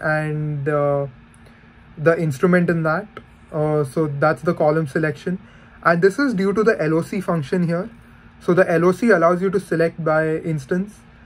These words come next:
The I L O C allows you to select by numbers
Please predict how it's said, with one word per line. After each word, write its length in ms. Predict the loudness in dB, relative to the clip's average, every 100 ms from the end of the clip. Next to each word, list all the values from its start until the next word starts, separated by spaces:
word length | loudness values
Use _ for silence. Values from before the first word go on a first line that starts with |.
| -20 -6
The 160 | 0 0
I 200 | 2 2
L 160 | 2 0
O 80 |
C 180 | -2 0
allows 340 | 2 4 2 2
you 120 | 2
to 220 | 2 0
select 380 | -2 -2 -2 0
by 160 | 0
numbers 540 | 0 -2 -2 0 0